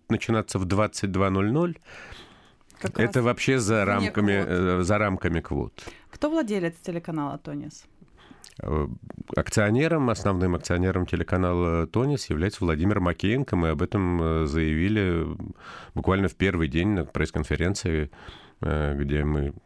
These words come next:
Speaker 1: все присутствовали, и он в том числе.
Speaker 2: Ну, у нас очень часто в украинской политике или в украинском медиабизнесе, когда владельцем называют одного, а деньги другие. Вы уверены, что это его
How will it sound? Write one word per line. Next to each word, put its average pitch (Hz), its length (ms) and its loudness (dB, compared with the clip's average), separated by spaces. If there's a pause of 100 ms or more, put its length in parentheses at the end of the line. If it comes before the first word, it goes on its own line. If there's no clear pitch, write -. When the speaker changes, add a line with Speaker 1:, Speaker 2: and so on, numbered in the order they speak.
(120)
Speaker 1:
все - 180 -2
присутствовали, 82 680 0
и 73 40 2
он 78 160 2
в - 60 -6
том 76 180 -2
числе. - 380 -8
Speaker 2:
Ну, 233 200 -2
у 214 80 -6
нас 214 280 -6
очень 214 240 -8
часто 190 340 -6
в 170 40 -6
украинской 165 500 -6
политике 180 560 -8
или 160 100 -6
в 160 60 -8
украинском 165 480 -6
медиабизнесе, 165 760 -6
когда 170 320 -8
владельцем 165 560 -4
называют 165 460 -6
одного, 170 340 -6
а 196 80 -2
деньги 165 300 -6
другие. 139 560 -10
Вы 160 140 -8
уверены, 180 360 -6
что - 220 -10
это 165 160 -10
его 165 280 -10